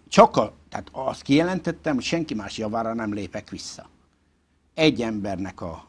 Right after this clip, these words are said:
javára lépek vissza, azt úgy hívják, hogy Erdély Zsolt. Erre nagyon jól reagált a társadalom. Egy dolog volt, ami szerintem nem biztos, hogy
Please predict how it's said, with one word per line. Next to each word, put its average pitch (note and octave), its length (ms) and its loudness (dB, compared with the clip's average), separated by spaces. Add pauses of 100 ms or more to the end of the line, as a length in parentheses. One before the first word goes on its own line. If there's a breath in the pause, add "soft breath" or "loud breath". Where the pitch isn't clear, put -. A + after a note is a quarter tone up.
(140)
javára B2+ 400 0
lépek D3 360 -4
vissza, - 260 -10
azt - 140 -14
úgy A#2 160 -6
hívják, F#2 260 -6
hogy F2+ 140 -8
Erdély F2+ 340 -6
Zsolt. F#2 240 -14 (340 soft breath)
Erre A#2+ 160 -2
nagyon D3 280 6
jól A2+ 200 -2
reagált G2+ 480 -2
a F#2 120 -8 (920)
társadalom. C3 720 -2 (960 loud breath)
Egy F3 460 2 (400)
dolog B2+ 500 4
volt, C3 320 0
ami A2+ 200 -2
szerintem A#2+ 600 -6
nem A2+ 440 -6
biztos, G#2+ 500 -8
hogy F2 380 -14